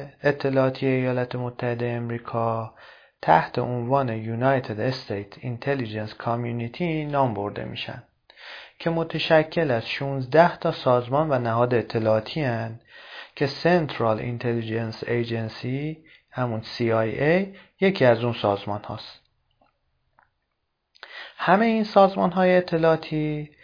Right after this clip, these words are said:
تحت نظر یک مقام در دولت امریکان که بهش می‌گن اداره کننده اطلاعات ملی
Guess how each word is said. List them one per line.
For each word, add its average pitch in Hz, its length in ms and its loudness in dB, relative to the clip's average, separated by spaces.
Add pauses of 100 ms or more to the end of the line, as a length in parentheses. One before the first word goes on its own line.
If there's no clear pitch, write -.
(240)
تحت 165 280 8
نظر 123 440 2
یک 131 380 -2
مقام 131 380 2
در 123 160 6
دولت 123 400 0
امریکان 117 760 -2 (340)
که 127 120 -2
بهش 135 360 2
می‌گن 139 360 2
اداره 117 340 4
کننده 117 560 0
اطلاعات 117 540 0
ملی 98 420 -4